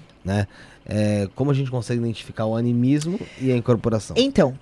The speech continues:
Speaker 2: quem trabalha com ele consegue identificar a diferença. O problema é que o consulente nunca veio na casa e o consulente fica ali pra testar o guia.
Speaker 1: Certo.
Speaker 2: Isso também,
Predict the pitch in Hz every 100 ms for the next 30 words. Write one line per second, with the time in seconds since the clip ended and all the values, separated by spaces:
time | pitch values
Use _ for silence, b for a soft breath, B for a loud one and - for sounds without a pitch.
0 | - 247 262 320 - 185 165 170 165 156
1 | - 156 170 170 160 160 170 - 160 165
2 | 165 160 - 165 165 160 175 233 185 151
3 | 151 185 226 202 190 226 196 170 175 214
4 | - 285 403 - 226 196 220 - 240 359
5 | 381 254 202 190 170 156 208 185 175 170
6 | 180 185 202 214 196 214 - 226 202 196
7 | 220 220 233 214 226 254 240 233 190 143
8 | b b 117 101 - - 370 339 262 214
9 | 262